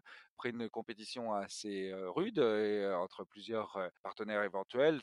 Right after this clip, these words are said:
Tous n'étaient pas de, de, de la région Marseille-Provence, hein. Je me souviens très bien du, d'un, d'un finaliste qui était, heu, qu'on avait pris dans la dernière sélection, qui était de Bordeaux. Heu, finalement, notre choix s'est porté chez Interxion sur, heu, la startup marseillaise qui s'appelle Green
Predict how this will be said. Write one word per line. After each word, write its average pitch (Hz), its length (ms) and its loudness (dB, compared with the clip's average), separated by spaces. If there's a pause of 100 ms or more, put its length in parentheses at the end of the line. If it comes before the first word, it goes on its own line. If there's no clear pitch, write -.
(400)
Tous 165 220 -6
n'étaient 127 240 -2
pas 127 240 8
de, 101 320 0
de, 85 360 -2
de 95 60 -8
la 98 140 0
région 98 260 -2
Marseille-Provence, 101 800 -2
hein. 110 140 -8
Je 98 60 -8
me 87 60 -14 (100)
souviens 95 200 -12
très 104 120 -10
bien 110 140 -4
du, 92 200 -8 (320)
d'un, 87 100 -10 (140)
d'un 90 160 -6
finaliste 101 420 -6
qui - 80 -10
était, 92 320 -6
heu, 80 240 -6
qu'on 87 140 -14
avait 85 180 -10
pris - 220 -18
dans 92 100 -10
la 90 80 -8
dernière 95 260 -6
sélection, 98 380 -10
qui - 60 -20
était 98 140 -10
de 90 120 -10
Bordeaux. 113 480 -4 (400)
Heu, 107 140 4
finalement, 135 340 4
notre 123 300 2
choix 147 340 6
s'est 127 200 0
porté 135 520 0
chez 123 160 -4
Interxion 135 520 -4
sur, 104 360 -6
heu, 98 140 2
la 101 100 0
startup 113 440 2
marseillaise 113 680 2
qui - 100 -16
s'appelle 98 340 -6
Green 143 480 0